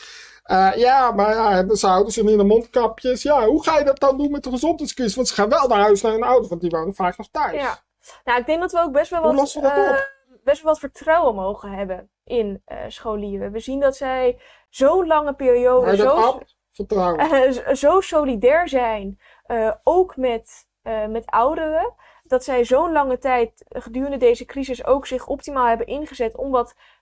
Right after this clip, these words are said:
Speaker 2: eh, van betekenis te zijn voor die maatschappij. Zij hebben heel veel van hun vrijheden,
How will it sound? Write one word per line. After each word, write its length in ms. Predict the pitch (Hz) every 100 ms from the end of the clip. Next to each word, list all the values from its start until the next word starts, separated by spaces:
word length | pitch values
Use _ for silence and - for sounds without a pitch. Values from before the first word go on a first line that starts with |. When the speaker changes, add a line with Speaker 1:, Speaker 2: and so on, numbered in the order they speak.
| _
Speaker 2:
eh, 140 | 220 214
van 120 | 220 226
betekenis 540 | 220 254 311 311 311
te 60 | 294
zijn 280 | 269 269
voor 120 | 269 262
die 100 | 254
maatschappij. 720 | 247 262 262 - 247 277 311
Zij 220 | 269 247
hebben 240 | 240 220
heel 200 | 220 294
veel 140 | 339 294
van 200 | 262 247
hun 160 | 226 220
vrijheden, 720 | 247 277 320 262 214 202